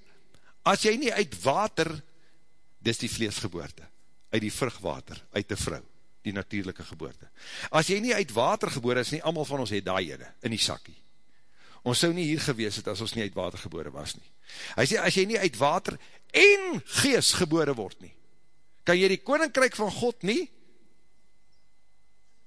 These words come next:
ingaan nie." Verstaan jy?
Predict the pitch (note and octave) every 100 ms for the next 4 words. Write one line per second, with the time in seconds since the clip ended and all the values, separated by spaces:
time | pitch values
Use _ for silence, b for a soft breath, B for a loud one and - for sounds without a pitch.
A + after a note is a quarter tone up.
0 | - - - - G#3+ G#3 F3+ - - E2+
1 | D2+ D2+ D2 F2+ - G#2+ - E3+ G3 D#3+
2 | G#2